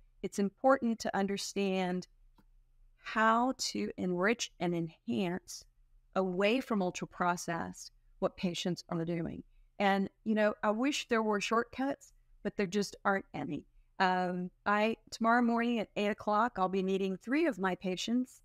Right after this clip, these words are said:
at the farmer's market. I tour them through the <laughs> farmer's market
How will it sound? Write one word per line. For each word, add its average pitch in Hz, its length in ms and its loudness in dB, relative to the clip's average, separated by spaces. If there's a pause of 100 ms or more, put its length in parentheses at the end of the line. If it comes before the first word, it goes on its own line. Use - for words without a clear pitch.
at 185 220 2
the 233 60 0
farmer's 180 440 -2
market. - 380 -2 (1500)
I 190 100 0
tour 233 360 2
them 247 180 4
through 226 320 2
the 277 100 -2
<laughs> - 0 -
farmer's - 540 0
market - 580 -4